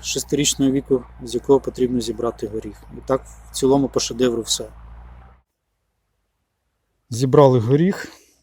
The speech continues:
По шедевру повне двадцятип'ятилітрове відро та майже повний ящик. Е, це врожай в основному з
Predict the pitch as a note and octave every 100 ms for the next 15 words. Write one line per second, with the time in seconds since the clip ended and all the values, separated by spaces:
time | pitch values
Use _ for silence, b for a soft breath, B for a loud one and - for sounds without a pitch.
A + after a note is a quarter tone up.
0 | _ _ _ - C3 E3 C3+ C#3 B2 A2+
1 | - D3 C#3+ A#2+ B2 - - C3+ A#2+ C#3+
2 | C3 B2 C3 C3 B2+ C3 E3 G3 _ _
3 | _ _ _ _ _ _ _ _ _ _
4 | - D#3+ C#3+ C#3+ C3 B2 C#3 C#3 B2+ A2+
5 | - B2+ - - _ - B2+ B2 B2 -
6 | - F3 D#3 C#3+ D#3 E3 C#3+ - C3+ C#3+
7 | D3+ C#3 A#2+ G#2 - A#2 A2 B2+